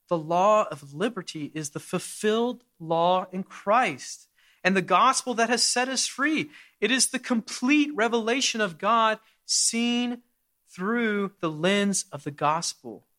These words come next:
the good news of Jesus Christ's victory over sin and death on our behalf. And here in chapter two,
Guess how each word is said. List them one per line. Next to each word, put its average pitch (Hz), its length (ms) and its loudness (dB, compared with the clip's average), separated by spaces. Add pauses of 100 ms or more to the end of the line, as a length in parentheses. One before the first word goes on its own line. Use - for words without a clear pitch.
(260)
the 143 80 -10
good 190 480 -2
news 175 500 0
of - 160 -18
Jesus 202 640 -2
Christ's - 800 -2
victory 147 760 -4 (200)
over 151 220 -4
sin 185 640 0 (240)
and 123 200 -10 (120)
death 135 500 0 (160)
on 127 60 -14
our 117 140 -8
behalf. 117 440 -14 (640)
And 135 160 -6
here 180 400 2
in 139 180 -8
chapter 170 400 -2
two, 180 480 -4